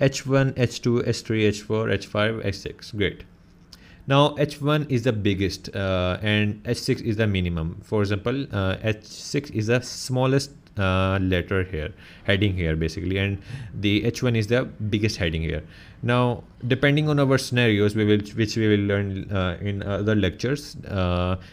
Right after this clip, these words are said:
we will discuss that how can we, um, uh, use the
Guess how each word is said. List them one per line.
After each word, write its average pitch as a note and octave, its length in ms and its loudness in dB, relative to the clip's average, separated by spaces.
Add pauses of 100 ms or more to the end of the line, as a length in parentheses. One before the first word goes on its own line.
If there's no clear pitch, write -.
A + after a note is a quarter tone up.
(120)
we A#2+ 60 0
will B2 140 4
discuss C3+ 360 4
that A#2 260 2
how B2+ 440 2
can G#2+ 200 0
we, G#2 640 0
um, F#2 380 -2 (800)
uh, F#2+ 260 4
use B2+ 320 4
the G#2+ 600 -2